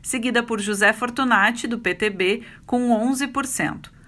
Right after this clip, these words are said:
O atual prefeito, Nelson Marquesan Júnior, do P S D B, e o ex-vice-prefeito Sebastião Melo, do M D B,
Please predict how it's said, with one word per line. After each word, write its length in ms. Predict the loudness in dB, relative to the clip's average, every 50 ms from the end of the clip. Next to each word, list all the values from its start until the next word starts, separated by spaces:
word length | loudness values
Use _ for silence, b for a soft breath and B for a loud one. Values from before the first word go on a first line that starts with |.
| b b b b b b
O 120 | 4 4
atual 300 | 6 6 6 2 2 2
prefeito, 580 | 2 0 0 0 0 0 0 0 0 0 -2 -2
Nelson 300 | 0 0 0 0 -2 -4
Marquesan 500 | -2 -2 -2 -2 -2 -4 -2 0 0 0
Júnior, 460 | 0 0 0 0 0 0 0 0 -2 -2
do 180 | -2 -4 -2
P 100 | 0 2
S 320 | 2 2 2 0 -2 -2 0
D 140 | 0 0
B, 380 | 2 2 0 0 0 0 -2 -6 B B B B B
e 160 | B 2 2
o 160 | 4 4 4 4
ex-vice-prefeito 1160 | 4 4 2 2 0 -2 -2 -2 -2 -4 -4 -2 -2 0 0 0 2 2 0 0 0 -2 -6
Sebastião 600 | -2 0 0 2 2 0 -2 -2 0 0 0 2
Melo, 420 | 2 2 2 2 2 0 0 -4 -6
do 260 | -4 -2 2 2 2
M 200 | 2 0 -2 0
D 140 | 2 2 2
B, 320 | 2 2 0 0 -2